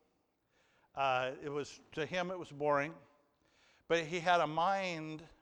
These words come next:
for creating machinery. And so he created earth-moving machinery. And during World War Two, uh, he is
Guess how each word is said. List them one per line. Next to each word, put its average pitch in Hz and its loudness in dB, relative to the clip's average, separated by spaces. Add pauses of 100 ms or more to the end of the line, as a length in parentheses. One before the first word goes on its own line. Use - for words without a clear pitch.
(160)
for 160 0
creating 156 -4
machinery. 147 -8 (1500)
And 139 -4
so 143 0
he 156 -6 (140)
created 151 -2 (160)
earth-moving 147 -4
machinery. 117 -10 (1200)
And 151 2
during 175 -2
World 190 2
War 180 4
Two, 180 -4 (680)
uh, 151 -2
he 185 -4
is 160 -2